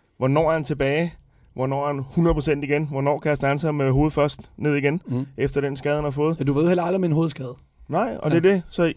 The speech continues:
Speaker 1: her kan jeg godt lide, de bare går ind, og så springer banken, har de nok ikke gjort, men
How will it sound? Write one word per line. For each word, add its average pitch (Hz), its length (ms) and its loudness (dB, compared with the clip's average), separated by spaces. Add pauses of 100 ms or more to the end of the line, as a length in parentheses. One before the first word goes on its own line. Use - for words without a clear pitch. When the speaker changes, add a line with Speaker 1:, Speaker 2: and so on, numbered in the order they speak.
Speaker 1:
her 160 280 4
kan 175 160 0
jeg 170 100 2
godt 170 200 0
lide, 180 220 -2
de 160 60 -6
bare 151 220 0
går 160 100 -4
ind, 151 100 -6
og 147 60 -6
så 139 540 0 (320)
springer 135 320 -4
banken, 139 220 0
har 135 60 2
de 131 80 2
nok 131 180 2
ikke 160 140 0
gjort, 156 200 4
men 139 240 0